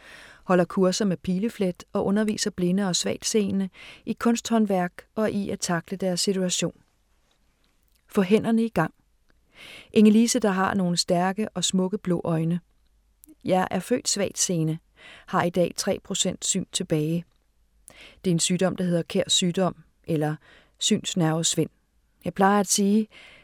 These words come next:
jeg har dårlige nerver. To dårlige synsnerver."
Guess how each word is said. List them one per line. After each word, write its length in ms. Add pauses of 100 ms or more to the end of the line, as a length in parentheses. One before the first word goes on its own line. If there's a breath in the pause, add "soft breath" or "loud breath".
(120 loud breath)
jeg 200
har 140
dårlige 480
nerver. 460 (420)
To 280 (360)
dårlige 380
synsnerver." 640